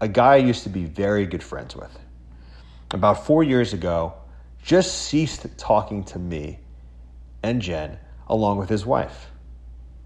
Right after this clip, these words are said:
So, so to be clear, he and his wife stopped talking to Jen and I. Not he stopped talking to <laughs> me, Jen, and his own wife.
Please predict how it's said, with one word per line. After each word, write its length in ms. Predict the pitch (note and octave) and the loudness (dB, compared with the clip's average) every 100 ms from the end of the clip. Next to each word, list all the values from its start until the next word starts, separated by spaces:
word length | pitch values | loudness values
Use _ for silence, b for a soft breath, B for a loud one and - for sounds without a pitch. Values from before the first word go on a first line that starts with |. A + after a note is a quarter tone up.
| - - | -20 -14
So, 240 | - A#2+ G#2+ | 0 0 2
so 140 | A#2+ | -4
to 220 | G#2 A#2+ | -2 -2
be 80 | C3+ | -2
clear, 420 | - C3 G#2 F2+ B B - - | 0 0 0 -2 B B -20 -20
he 220 | - C#3+ | -8 -2
and 100 | D3 | 0
his 140 | C3 G2 | 0 0
wife 300 | G2+ F#2+ F2+ | 2 2 0
stopped 360 | - F#2 F2+ | -4 -4 -4
talking 340 | - F2+ - D#2+ | -2 -2 -2 -10
to 120 | - | -12
Jen 220 | E2+ C2+ | -10 -10
and 100 | - | -12
I. 160 | - - - - | -14 -18 -18 -10
Not 220 | G#2 G2+ | -4 -4
he 80 | F#2+ | -4
stopped 280 | G2 G2 - | -4 -4 -2
talking 300 | G2 F#2 F#2 | -2 -4 -4
to 100 | E2+ | -6
<laughs> 40 | - | -4
me, 160 | G2+ | -4
Jen, 320 | F#2 G2 F2 E2+ | -4 -8 -8 -10
and 140 | F2 | -10
his 160 | E2+ F#2 | -10 -8
own 340 | E2 G2+ F#2 | -6 -6 -6
wife. 380 | B1 G#1 - | -10 -12 -14